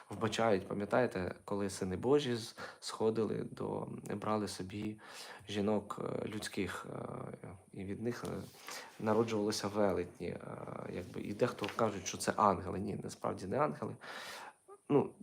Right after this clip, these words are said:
<laughs> православне вчення все ж таки говорить, що сини Божі — це більше те, що, е, е, с-, сини, е, е, Єноса, так?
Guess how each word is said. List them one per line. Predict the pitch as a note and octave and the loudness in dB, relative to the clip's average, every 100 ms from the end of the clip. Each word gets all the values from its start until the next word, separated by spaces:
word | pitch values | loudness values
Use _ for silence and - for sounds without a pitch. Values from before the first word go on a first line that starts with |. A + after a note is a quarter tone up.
| - - - | -16 -12 -10
<laughs> | - A#2+ - - - | -4 -4 -2 -4 0
православне | G#2 G2 A#2 B2+ A2+ | 2 4 6 6 4
вчення | - G2 G#2 | 0 0 0
все | G#2 G2+ | 0 -2
ж | F#2+ | -2
таки | - G2 | -6 -6
говорить, | G2+ G#2+ F#2 | -2 0 -2
що | - - - - - - - | -6 -8 -12 -14 -16 -14 -6
сини | - G2 | -2 0
Божі — | G2+ B2+ B2+ | 2 2 0
це | - F#2 | -4 -4
більше | G2 - - - - | -4 -4 -4 -8 -8
те, | - G#2+ | -8 -8
що, | - G2 F#2+ F#2+ - G2 G2 A#2 - - - - - _ _ _ _ _ _ _ - G2 | -6 -4 -4 -6 -6 -8 -8 -10 -16 -16 -16 -20 -20 _ _ _ _ _ _ _ -8 -2
е, | |
е, | G2 F#2+ F#2+ - - - | 0 0 0 -2 -4 -4
с-, | - - - - - | -4 -6 -6 -6 -6
сини, | - - G2+ G2+ G#2 G#2 G2+ F#2+ - | -6 -4 -2 0 0 0 -2 -2 -4
е, | G2 F#2+ F#2 F#2 - - - - - - - - _ _ - | -6 -4 -6 -8 -14 -14 -14 -18 -20 -20 -20 -20 _ _ -10
е, | B2 - - | -8 -6 -6
Єноса, | G2+ G#2 G2+ G#2 - - - - - - - _ | -4 -2 -2 -2 -6 -10 -14 -20 -20 -20 -20 _
так? | - - - - | -8 -6 -8 -14